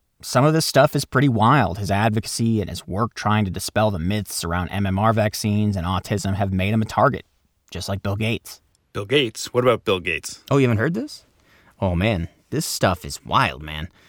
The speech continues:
Speaker 1: They've been saying that Gates, through his foundation, which, you know, funds all these vaccines and disperses them across Africa, that it's actually some insidious operation. And that, that the covid vaccine is, like,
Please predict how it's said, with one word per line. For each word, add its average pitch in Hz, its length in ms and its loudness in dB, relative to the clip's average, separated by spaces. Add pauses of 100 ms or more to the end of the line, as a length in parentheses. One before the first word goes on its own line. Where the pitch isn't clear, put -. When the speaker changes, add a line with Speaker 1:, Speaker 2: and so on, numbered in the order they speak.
(240)
Speaker 1:
They've 117 160 -2
been 120 120 2
saying 127 260 2
that 85 160 -2
Gates, 110 380 -2
through 104 180 -2
his 92 100 -2
foundation, 104 800 0
which, 85 240 -6
you 101 60 -2
know, 85 100 -4
funds 135 360 6
all 120 120 6
these 107 180 0
vaccines 131 880 4
and 82 240 -4
disperses 127 640 0
them 120 180 2
across 82 280 -4
Africa, 127 520 2
that 117 180 -4
it's 196 160 -2
actually 147 320 2
some 139 320 4
insidious 117 580 0
operation. 107 720 -2 (500)
And 110 140 4
that, 107 140 2
that 104 140 0
the 98 80 0
covid 135 380 4
vaccine 110 600 2
is, 90 160 -4
like, 92 200 -4